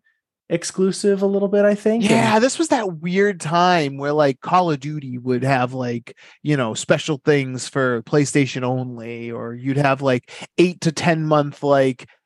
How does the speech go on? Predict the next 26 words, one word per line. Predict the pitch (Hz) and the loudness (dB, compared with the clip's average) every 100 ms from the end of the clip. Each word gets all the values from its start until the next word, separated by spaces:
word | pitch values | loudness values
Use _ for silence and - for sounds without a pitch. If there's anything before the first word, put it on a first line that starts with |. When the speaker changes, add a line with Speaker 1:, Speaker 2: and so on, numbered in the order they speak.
| _ _ _ | _ _ _
Speaker 2:
only | 202 208 180 165 | 2 4 4 4
on | 165 151 | 4 2
PlayStation | 147 175 180 - 127 - 123 117 | 0 2 2 0 -4 -6 -10 -4
for, | 127 | -2
like, | 120 - | -2 -4
the | 117 | -6
first, | - 143 - | -2 -2 0
like, | 147 127 | -2 -2
six | - 165 - | -2 -4 -2
months, | 160 139 117 - | -2 -2 -2 -6
and | 131 143 | -2 2
then | 147 | 2
it'd | 139 | 2
move | 135 131 | -2 -2
over | 135 127 127 | -2 -2 -4
to | - | -4
Xbox. | 131 - 131 117 - | -4 -4 -8 -8 -6
And, | 160 156 | -2 2
I | 165 | 2
mean, | 165 | 2
if | 147 | 0
you | 165 | 2
get | 196 165 | 2 2
a | |
six-month | - 175 - 165 147 | -2 -4 0 0 0
adva-, | 135 123 123 | -2 -4 -8